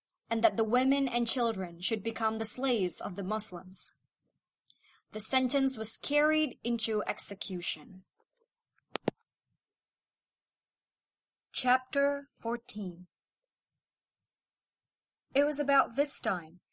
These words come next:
that the Prophet granted to the monks of the monastery of Saint Catherine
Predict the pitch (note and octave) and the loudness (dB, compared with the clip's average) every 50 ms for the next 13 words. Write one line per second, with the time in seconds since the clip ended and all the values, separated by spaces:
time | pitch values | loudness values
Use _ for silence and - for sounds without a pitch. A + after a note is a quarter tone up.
0 | _ _ _ _ - A3 F#3 G#3+ - - - B3+ C4+ C4+ C4+ D#4 D#4 C4+ - - | _ _ _ _ -4 -2 -2 -4 -6 -2 0 2 2 2 2 -2 -4 -6 -6 -6
1 | A#3+ A#3+ A#3+ A#3+ A3+ - G3+ F#3 F#3+ _ - - G#3 F#3 G3 G3+ G3+ G#3 G#3 G#3+ | -4 -4 -2 -2 -2 -4 -4 -6 -8 _ -10 -8 -8 -6 -6 -4 -4 -2 -2 -2
2 | A#3 B3+ C4+ C#4 C#4+ C4+ - - - B3 A3+ C4+ C4 B3+ A#3 G3+ G3 F#3+ F#3+ - | -2 -2 -2 -2 -2 -2 -2 -2 -4 -4 -4 -2 -2 -2 -2 -2 0 0 0 0
3 | - - F#3 F3+ F3+ - - F#3+ F#3 - - - - A#3 A#3 B3 C4 C4+ C4 C4+ | -2 -4 -8 -8 -6 -6 -6 0 4 4 6 6 4 2 0 0 -2 -4 -4 -6
4 | - B3+ A3+ A3 - - - F3+ E3+ - F3+ - F#3+ G3+ | -6 -6 -6 -6 -6 -8 -8 -10 -10 -10 -12 -16 -18 -20